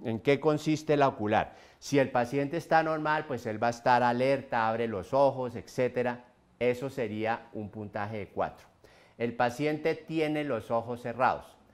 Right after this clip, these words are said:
Me voy a quitar un momento las gafas y, y de pronto, pues, para poder hacer el ejemplo. El paciente tiene los ojos cerrados. No los abre, por tanto ya no están cuatro. Y yo le digo, "Señor, señor, señor",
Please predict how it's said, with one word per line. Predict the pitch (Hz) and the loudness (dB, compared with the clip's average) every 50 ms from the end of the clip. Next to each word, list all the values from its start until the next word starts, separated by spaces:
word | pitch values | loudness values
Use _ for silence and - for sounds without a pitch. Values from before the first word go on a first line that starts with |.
| _ _ _ _ _ | _ _ _ _ _
Me | - 107 | -6 -2
voy | 107 110 113 127 | 0 2 2 2
a | 131 131 | 0 0
quitar | - 123 - 113 110 107 113 | -2 -2 0 2 2 2 0
un | 113 110 - - - | -2 -8 -10 -10 -8
momento | 123 120 120 117 117 - 123 | -4 -4 -2 -2 -2 -2 -2
las | 110 98 92 98 | -2 -4 -4 0
gafas | 127 143 147 147 - 156 147 - 131 | 2 2 2 2 2 0 0 -2 -4
y, | 110 92 - - _ - - - - - _ _ | -6 -6 -8 -10 _ -20 -20 -20 -20 -20 _ _
y | 107 104 98 95 | -6 -6 -6 -6
de | - - 101 98 | -4 -2 -2 -2
pronto, | 92 - 110 104 104 95 120 120 117 | -2 -4 -6 -8 -6 -4 -6 -6 -4
pues, | - 104 90 - | -6 -8 -8 -8
para | - - 95 92 90 87 | -8 -6 -4 -4 -4 -6
poder | - 92 90 87 95 | -6 -8 -8 -6 -6
hacer | 104 104 - - 110 104 - - | -8 -8 -8 -8 -10 -10 -10 -10
el | 113 107 101 | -8 -8 -8
ejemplo. | 90 90 87 76 69 71 - - - _ _ _ _ _ _ _ - - - _ _ _ _ _ _ _ _ _ _ _ - - - - _ _ - - | -8 -8 -10 -12 -14 -16 -20 -20 -20 _ _ _ _ _ _ _ -20 -20 -20 _ _ _ _ _ _ _ _ _ _ _ -20 -20 -20 -20 _ _ -10 -8
El | 127 120 | -2 0
paciente | 127 123 123 143 143 139 156 151 | 0 0 0 0 -2 -2 -2 -4
tiene | 151 151 147 147 147 | -2 -4 -4 -4 -2
los | 147 131 117 - | -4 -4 -4 -4
ojos | 110 110 117 - | -6 -6 -6 -6
cerrados. | 113 95 90 78 71 78 - - - _ _ _ _ _ _ _ _ _ _ _ _ _ _ _ _ _ _ _ _ _ _ _ _ _ _ _ | -8 -8 -8 -10 -10 -12 -16 -20 -20 _ _ _ _ _ _ _ _ _ _ _ _ _ _ _ _ _ _ _ _ _ _ _ _ _ _ _
No | - 95 98 101 101 | -12 -8 -6 -6 -4
los | 104 110 107 - 123 | -4 -6 -4 -2 -2
abre, | 107 90 78 71 - - - _ _ | -2 -2 -2 -6 -12 -20 -20 _ _
por | - 95 92 | -14 -14 -10
tanto | - - 98 98 87 - | -8 -8 -8 -6 -8 -8
ya | 104 104 104 98 | -6 -6 -6 -6
no | 101 101 | -6 -8
están | 101 - - 101 98 | -10 -10 -12 -12 -10
cuatro. | - - 95 85 - - - - _ _ - - _ _ _ | -6 -6 -6 -6 -6 -10 -18 -20 _ _ -20 -20 _ _ _
Y | - 107 | -10 -4
yo | 101 120 127 | -2 0 2
le | 131 135 | 2 2
digo, | 143 143 135 139 139 | 0 2 0 0 0
"Señor, | 139 - 135 123 131 151 165 175 156 | 0 0 -2 0 2 2 2 2 2
señor, | - 175 165 170 170 170 165 151 | 0 -2 0 0 0 0 0 0
señor", | - 165 160 170 175 170 139 110 | -2 -2 -2 2 2 2 2 0